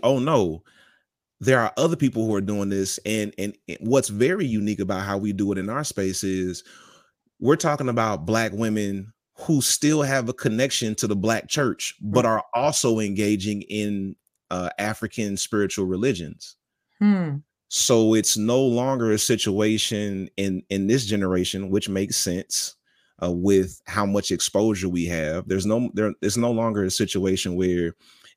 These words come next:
Speaker 1: if you engage in one spiritual practice, that's the only one in which you can engage.
Speaker 2: Mm, mm-hmm.
Speaker 1: So if you're a part of a Christian community of faith, that don't mess with African spirituality, don't mess with Buddhist meditation, don't do yoga, don't,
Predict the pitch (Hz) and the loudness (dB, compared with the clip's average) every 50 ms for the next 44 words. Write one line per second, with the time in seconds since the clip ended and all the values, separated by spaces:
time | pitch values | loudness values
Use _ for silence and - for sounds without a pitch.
0 | _ - 110 110 - - 95 90 95 92 101 113 127 135 131 120 120 - - 107 | _ 8 8 10 8 6 0 -6 -2 2 4 6 6 8 8 8 6 6 4 2
1 | 107 98 92 104 101 107 107 107 104 104 - - - 92 95 95 92 87 101 110 | 2 2 2 4 4 6 6 6 6 4 2 -2 -4 -4 -2 -2 0 0 0 0
2 | 113 113 110 - - - 98 98 90 82 - 87 - - 95 87 87 85 - 90 | 0 -2 -2 -4 -4 0 0 0 2 0 -2 -6 -4 -2 0 0 0 -2 -2 -4
3 | 87 85 - - - 87 87 95 110 107 - - 90 - 104 107 104 101 98 95 | -4 -4 -4 -6 -6 -2 -2 0 0 0 0 0 -2 0 0 0 0 2 2 2
4 | 98 98 95 95 92 92 92 - - 95 95 92 98 95 - - - 98 92 - | 0 0 0 -2 -2 -4 -6 -6 -6 -4 -2 2 2 2 2 0 0 -2 -2 -2
5 | 110 92 90 85 82 85 85 87 85 78 78 - - - - - - - _ _ | -2 -2 -2 -2 -4 -2 -2 -2 -2 -2 -4 -6 -10 -12 -12 -12 -12 -16 _ _
6 | - - 165 175 180 180 175 170 160 156 151 151 156 - - 175 175 165 151 - | -12 -6 -2 -2 0 0 0 -2 -4 -4 -6 -8 -10 -10 -6 -4 -2 2 2 4
7 | - 120 110 104 92 - - - 101 95 82 104 117 117 101 95 - - - 127 | 6 8 6 6 4 2 2 2 2 2 4 4 6 6 6 4 2 4 6 6
8 | 117 113 - - 98 98 92 92 90 90 - - - 131 113 - - 107 92 90 | 6 6 4 2 0 0 0 0 0 -2 -2 2 2 2 2 2 0 -2 -4 -2
9 | - 101 95 101 101 98 90 95 92 87 85 - - 98 98 95 90 80 - - | -2 0 0 2 2 2 2 2 0 0 0 0 2 2 4 4 2 0 -4 -8
10 | - - 87 85 - - - 73 73 - - - 87 90 90 92 98 98 101 - | -6 -4 -4 -4 -4 -8 -12 -14 -14 -12 -12 -8 -4 -2 -2 0 0 0 0 0
11 | - 95 76 92 101 98 - 95 110 104 - - 107 107 110 - 95 98 95 90 | 0 0 2 2 0 0 -2 -4 -6 -6 -2 0 0 0 0 0 0 0 0 2
12 | 92 92 90 92 95 90 80 87 87 95 90 90 92 92 92 - - 98 90 90 | 0 0 0 0 -2 -2 -2 -4 -4 -4 -4 -4 -2 -4 -2 -2 -2 -2 0 0
13 | 101 98 98 98 92 - 95 95 95 92 - - 90 90 90 - 95 90 90 80 | 0 0 2 0 -2 -2 -2 -2 -2 -2 -2 -2 0 0 0 -2 -2 -4 -4 -2
14 | 85 85 87 90 92 101 101 95 95 90 90 90 90 92 87 82 92 - | -4 -4 -2 0 0 2 4 4 4 4 2 2 0 -2 -2 -2 -4 -6